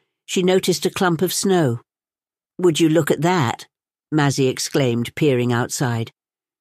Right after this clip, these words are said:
"Snow! I didn't dream it. There's snow right there on the window." "But how?"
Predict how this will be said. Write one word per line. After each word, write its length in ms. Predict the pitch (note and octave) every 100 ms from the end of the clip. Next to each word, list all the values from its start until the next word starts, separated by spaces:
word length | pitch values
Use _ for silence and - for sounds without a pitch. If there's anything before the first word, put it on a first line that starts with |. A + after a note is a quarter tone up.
| -
"Snow! 640 | - - A3 A3+ A3+ D#3 C#3+ - -
I 120 | D#3+
didn't 280 | F3+ D#3+ E3
dream 300 | C#3 F3+ F3
it. 200 | B2+ - _ _ _ _ _ -
There's 160 | F3 -
snow 280 | G#3+ G#3
right 280 | F3+ F3+ F3
there 200 | F#3 F3
on 140 | D3+ D3+
the 100 | D#3
window." 480 | E3+ E3 C#3 A#2+ - _ _ _ _ _ _
"But 120 | F3 D3+
how?" 480 | F3 F3+ E3 B2+